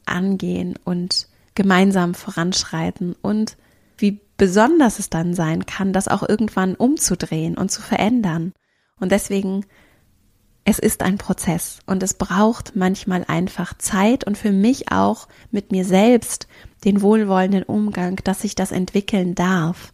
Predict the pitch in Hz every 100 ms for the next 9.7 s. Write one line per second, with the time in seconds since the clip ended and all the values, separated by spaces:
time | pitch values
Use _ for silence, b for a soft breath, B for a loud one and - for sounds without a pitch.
0 | B B B - 185 185 - 190 190 196
1 | 208 175 180 175 170 175 - 185 196 -
2 | - - 190 196 202 196 214 - 196 214
3 | 214 220 226 226 196 - 185 202 196 208
4 | 196 233 - 214 220 196 196 190 - 190
5 | 185 180 185 - 180 180 185 202 - 214
6 | 208 - 233 220 202 - 185 - 214 -
7 | 240 240 208 202 - 208 190 190 - 214
8 | 214 196 202 226 - 196 190 - 208 -
9 | 208 208 - 185 185 185 185